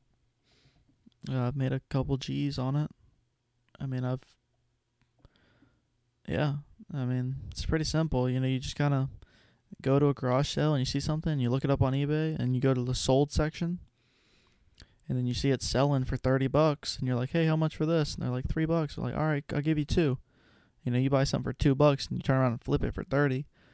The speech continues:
And, you know, you got eBay fees, you got your shipping fees. Um, but even at the end of the day, if you're buying something for two dollars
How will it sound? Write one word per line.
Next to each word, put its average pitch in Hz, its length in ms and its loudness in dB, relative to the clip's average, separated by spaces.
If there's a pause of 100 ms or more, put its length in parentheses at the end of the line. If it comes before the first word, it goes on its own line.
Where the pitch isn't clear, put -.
(200)
And, 147 120 0
you 151 80 2
know, 151 80 2
you 156 100 0
got 170 200 4
eBay 131 340 2
fees, 123 440 -2
you 127 80 0
got 120 380 0
your 123 600 0 (220)
shipping 127 360 2
fees. 120 500 -2 (1400)
Um, 127 440 -8 (580)
but - 100 -2
even 151 180 2
at 143 80 2
the 131 60 0
end 135 120 2
of 113 60 -2
the 110 80 -4
day, 127 260 2
if 120 120 0
you're 139 80 4
buying 135 220 8
something 131 180 0
for - 80 -6
two 127 160 2
dollars 120 560 2